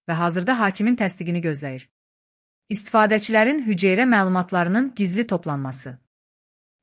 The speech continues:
İddialara görə Google istifadəçilərin hüceyrə məlumatlarını onların xəbəri olmadan, hətta Google tətbiqlərini bağladıqdan sonra, ekranları kilidlənmiş və ya yer paylaşımı deaktiv edilmiş olsa belə toplayıb. Bu, şəxsi həyatın gizliliyinə ciddi müdaxilə kimi qiymətləndirilir.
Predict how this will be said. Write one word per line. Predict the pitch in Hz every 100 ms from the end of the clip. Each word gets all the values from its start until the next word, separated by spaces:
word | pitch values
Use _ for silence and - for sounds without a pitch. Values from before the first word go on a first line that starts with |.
| -
İddialara | 190 220 220 285
görə | 269 180 202
Google | 202 202 277
istifadəçilərin | - 233 214 208 214 208 247
hüceyrə | 208 190 196 240
məlumatlarını | 208 196 190 190 180 214
onların | 185 180 175 240
xəbəri | 233 185 185 214
olmadan, | 175 147 139 135 _ _ -
hətta | 240 240 226
Google | 208 262
tətbiqlərini | 254 220 196 196 185 202
bağladıqdan | 175 170 170 170 240
sonra, | 247 175 147 135 _ _
ekranları | 180 180 190 185 208
kilidlənmiş | 262 214 190 175 196 262 -
və | 175
ya |
yer | 160 220 240
paylaşımı | 190 170 - 202
deaktiv | 185 165 262
edilmiş | 233 175 180 220
olsa | 170 -
belə | 202 160
toplayıb. | 156 151 143 131 _ _ _
Bu, | 190 254 302
şəxsi | - 214 202 294
həyatın | 254 220 220 277
gizliliyinə | 233 190 185 180 180 240 -
ciddi | 190 180 247
müdaxilə | 220 190 180 226
kimi | 254 226 247
qiymətləndirilir. | 196 165 160 160 147 143 135 131 -